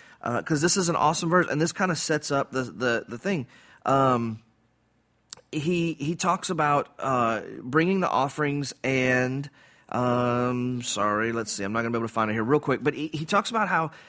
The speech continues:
this is how the nations are gonna know that I forgave you. Uh, this is during, uh, Yom Kippur, around the, the golden calf thing.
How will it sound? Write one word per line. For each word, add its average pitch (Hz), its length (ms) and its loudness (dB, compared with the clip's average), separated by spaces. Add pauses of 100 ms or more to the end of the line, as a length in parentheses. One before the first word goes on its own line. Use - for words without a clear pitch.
(120)
this 185 220 2
is 233 100 -4
how 185 160 0
the 170 100 4
nations 156 460 2
are - 20 -2
gonna 147 180 2
know 143 200 4
that 127 180 0
I 131 140 2
forgave 131 600 -4
you. 90 180 -10 (640)
Uh, 135 120 6
this 165 240 2
is 165 120 0
during, 139 400 2
uh, 120 300 2
Yom 127 260 -2
Kippur, 107 460 -4
around 120 300 2
the, 110 160 0
the 113 100 -6
golden 113 300 -2
calf 107 320 -2
thing. 76 160 -12